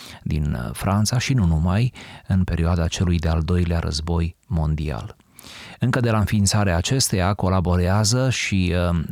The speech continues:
uh, devine coautor la o colecție de monografii publicată tot în Franța, la facultatea unde el a terminat, care s-a numit simplu Teologii, Teologia.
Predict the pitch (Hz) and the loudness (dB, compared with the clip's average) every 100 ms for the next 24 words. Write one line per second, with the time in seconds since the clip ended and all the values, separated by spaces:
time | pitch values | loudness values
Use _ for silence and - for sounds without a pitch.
0 | - 95 85 82 82 90 101 107 82 78 | -6 -2 0 0 0 0 2 2 2 0
1 | - 98 87 80 - 95 107 110 90 78 | -2 0 0 0 0 0 2 0 0 0
2 | 65 80 87 - 98 110 - - 82 85 | 0 -2 -2 0 2 0 -2 -2 -2 0
3 | 82 87 85 82 85 - 90 123 - - | 2 2 0 -2 -6 -4 -2 -2 -4 -10
4 | - - - 98 90 90 90 87 - 110 | -16 -16 -6 0 0 0 0 0 -2 -2
5 | 90 80 - 87 95 - 131 143 95 85 | 0 -2 0 0 2 2 0 0 0 -2
6 | - 92 - 87 95 92 90 85 85 85 | -2 -4 -2 0 0 0 0 2 0 0
7 | 90 87 82 87 82 78 85 123 - - | 0 0 -2 -4 -2 -2 0 -2 -4 -16
8 | - - - 101 - 90 90 92 - - | -20 -10 -2 0 2 2 4 2 0 0
9 | 95 92 - 92 98 - 98 101 107 85 | 0 0 0 0 0 0 2 2 2 2
10 | 87 101 - 95 90 90 82 69 - | 2 0 0 2 2 0 -2 -8 -12